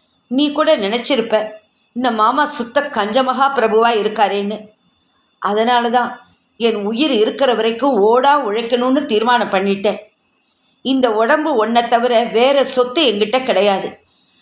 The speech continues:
நான் சீக்கிரம் போனா அந்த வீடாவது அவ எல்லாருக்கும் உபயோகமா இருக்கும். அதுக்கும் வேலை வரலையே.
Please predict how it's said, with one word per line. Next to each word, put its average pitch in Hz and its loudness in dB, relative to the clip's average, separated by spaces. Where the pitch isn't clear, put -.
நான் 262 0
சீக்கிரம் 302 0
போனா 247 2
அந்த 220 0
வீடாவது 254 0
அவ 226 2
எல்லாருக்கும் 233 0
உபயோகமா 240 2
இருக்கும். 196 -2
அதுக்கும் 226 0
வேலை 254 2
வரலையே. 214 0